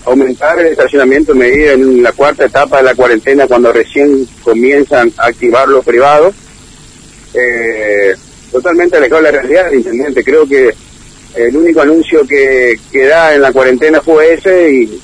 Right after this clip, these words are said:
descuidó al comerciante, descuidó a los empleados municipales. Lamento mucho, lamento mucho, no sé si mal asesorado, pero alejado de la realidad. Fer, nadie está, de los, de los empleados públicos, estatales, el banco,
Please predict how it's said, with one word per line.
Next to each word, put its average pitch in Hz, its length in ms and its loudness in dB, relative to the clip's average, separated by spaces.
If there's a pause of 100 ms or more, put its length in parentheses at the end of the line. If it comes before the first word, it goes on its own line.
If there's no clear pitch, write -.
descuidó 143 340 0
al 151 80 0
comerciante, 143 840 0
descuidó 135 440 2
a 139 60 2
los 135 120 2
empleados 127 280 2
municipales. 131 840 0 (1040)
Lamento 180 360 -2
mucho, 175 380 2
lamento 131 380 0
mucho, 156 280 2
no 135 80 2
sé 147 120 0
si 139 280 0 (160)
mal 143 180 0
asesorado, 165 920 2 (120)
pero 123 300 2
alejado 120 320 2
de 170 60 2
la 160 60 2
realidad. 170 420 2 (560)
Fer, 185 180 -2
nadie 220 260 0
está, 120 1200 2
de 139 140 -2
los, 147 140 0 (200)
de 135 60 0
los 131 140 0 (140)
empleados 143 440 0
públicos, 202 500 0
estatales, 156 680 0 (640)
el 113 100 -4
banco, 143 600 2